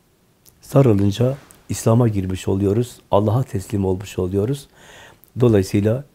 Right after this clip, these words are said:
İslam'dan istifade etmiş oluyoruz. Onunla kazanmış oluyoruz. Evet.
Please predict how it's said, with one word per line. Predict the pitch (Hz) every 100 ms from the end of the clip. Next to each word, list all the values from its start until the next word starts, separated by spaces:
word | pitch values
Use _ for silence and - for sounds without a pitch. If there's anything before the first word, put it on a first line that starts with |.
| -
İslam'dan | 104 104 101 131 165 -
istifade | 92 - 101 98 120
etmiş | 87 - 87 -
oluyoruz. | 82 78 71 - _ _ _ _ _ _ _ _ _
Onunla | 101 131 156 90
kazanmış | - 104 104 107 113 -
oluyoruz. | 80 71 65 - - _ _ _ _ _ _ _ _ _ _ _ _ _ _ _ -
Evet. | 80